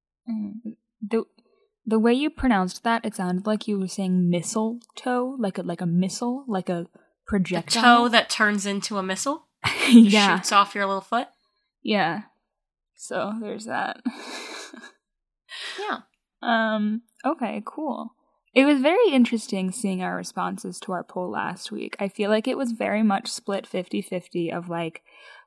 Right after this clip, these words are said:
Speaker 1: "What are you talking about? Christmas is not a romantic holiday," and also, "What the fu-, I, I hate it so much. Why is it like that?" <laughs>
Speaker 2: Yeah, it was very, um, funny to me, uh, to see all the people that were like, "No, it's not,"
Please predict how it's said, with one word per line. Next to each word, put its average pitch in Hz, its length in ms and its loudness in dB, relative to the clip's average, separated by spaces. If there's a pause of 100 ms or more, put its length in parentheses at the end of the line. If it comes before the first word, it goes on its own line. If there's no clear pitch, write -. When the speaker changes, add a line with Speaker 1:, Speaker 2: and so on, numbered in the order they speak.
Speaker 1:
"What 247 120 4
are 277 60 4
you 269 120 2
talking 277 400 4
about? 165 300 -4
Christmas 220 420 -4
is 185 120 -10
not 170 180 -4
a 170 60 -4
romantic 165 440 -6
holiday," 175 440 -6
and 180 160 -2
also, 170 420 -4 (540)
"What 214 300 6
the 233 100 8
fu-, - 260 4
I, 214 220 8
I 208 120 10
hate 220 240 10
it - 120 4
so 220 180 8
much. 214 300 6
Why 190 180 4
is 196 120 2
it - 80 -4
like 202 240 2
that?" 202 300 0 (320)
<laughs> - 260 -20
Speaker 2:
Yeah, 247 300 10
it 226 80 4
was 247 180 0
very, 277 460 0 (120)
um, 196 580 4
funny 185 420 -2
to 196 140 -8
me, 175 400 -8 (400)
uh, 170 420 2 (460)
to 202 100 -12
see 202 180 -4
all 202 100 0
the 214 80 -4
people 220 280 -8
that 214 160 0
were 208 80 2
like, 185 220 -2
"No, 185 280 -2
it's - 220 -2
not," 170 340 0